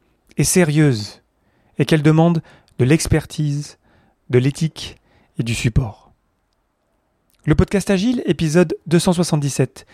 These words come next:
N'hésite pas à t'abonner pour ne pas rater les prochains et à le partager autour de toi. Je t'invite à me partager tes retours à propos de cet épisode ou d'épisodes passés directement dans mon serveur Discord, dont je te mets le lien dans la description. Donc je continue cette série sur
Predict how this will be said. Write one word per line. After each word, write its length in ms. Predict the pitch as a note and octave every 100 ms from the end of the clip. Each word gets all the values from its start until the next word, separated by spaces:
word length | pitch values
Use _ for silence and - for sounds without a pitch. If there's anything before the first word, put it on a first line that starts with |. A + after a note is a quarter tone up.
| - - _ C#3+
N'hésite 240 | D#3+ E3
pas 100 | F3
à 40 | E3
t'abonner 320 | D#3 D#3 D#3
pour 120 | C#3+
ne 40 |
pas 120 | C3 C#3
rater 220 | C#3 C3
les 80 | B2+
prochains 380 | B2 G#2+ D3+ - - _ _ -
et 80 |
à 40 | C3+
le 80 | B2
partager 360 | B2+ C3+ A#2+
autour 220 | A#2+ -
de 40 | A2+
toi. 280 | - G#2 - _ _ _ -
Je 80 |
t'invite 400 | - F3+ G3+ - - - - -
à 80 |
me 40 | B2+
partager 320 | F3 F#3 F3
tes 100 | E3
retours 480 | E3 D#3+ E3 D3+ - - _ - _
à 60 | -
propos 220 | F#3 F3
de 40 |
cet 140 | E3 D#3
épisode 480 | D3+ C#3+ C#3+ C3 A2+ _ _ _
ou 100 | G3
d'épisodes 420 | D#3+ E3 D3+ C#3+
passés 420 | - A2+ - D#3 - _ _
directement 540 | C3+ C#3 C3+ - A#2+ C3
dans 80 | A#2
mon 100 | A2+
serveur 240 | A#2+ A2+
Discord, 480 | G#2+ - C3+ C#3 C3 _ _
dont 140 | C3+ B2
je 60 |
te 100 | -
mets 80 | A2+
le 100 | G#2
lien 180 | G#2 B2
dans 100 | A#2
la 60 |
description. 380 | G#2+ - A2+ A#2+ G2 _ _ _ _ _ _ _ _ _ _ _ _ _ _ _ _ - - - _ -
Donc 80 |
je 80 | D#3
continue 380 | - B3 A#3+ E4
cette 180 | C4 E3+
série 320 | - D3+ G#3+
sur 460 | - E3 F3 G3